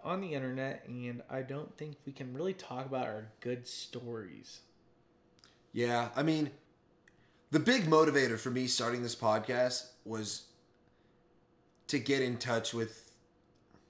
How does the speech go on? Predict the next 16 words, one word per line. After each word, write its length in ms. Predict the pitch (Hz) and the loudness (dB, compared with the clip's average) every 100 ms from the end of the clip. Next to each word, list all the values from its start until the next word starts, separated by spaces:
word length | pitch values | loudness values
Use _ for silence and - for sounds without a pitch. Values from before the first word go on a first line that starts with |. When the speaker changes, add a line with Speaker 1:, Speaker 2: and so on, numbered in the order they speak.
| _ _ _ _ - - | _ _ _ _ -20 -4
Speaker 2:
or 100 | - | 2
to, 140 | 151 160 | 6 6
like, 200 | 151 113 | 6 6
bring 200 | 143 160 | 4 6
that 180 | 156 131 | 4 2
nostalgia 640 | 120 - 117 104 110 113 | -2 0 2 2 2 0
back 400 | 117 113 113 - | 4 4 2 -2
with, 160 | 110 107 | -6 -2
like, 460 | 104 95 - - _ _ _ - | -2 -4 -6 -18 _ _ _ -2
our 160 | 110 | 0
friends 760 | 107 117 113 107 104 101 - - - _ _ _ _ - | 0 -2 0 0 -2 -4 -8 -10 -20 _ _ _ _ -12
and, 560 | 101 104 101 98 95 - - | -8 -6 -4 -4 -6 -10 -8
and, 140 | 107 | -6
like, 160 | 104 104 | -4 -2
our 260 | 104 104 101 - _ 113 | 0 -2 -6 -16 _ -4
mischievous 1120 | 117 113 - 117 107 110 104 101 - - | 0 0 0 -4 -4 -2 0 2 2 0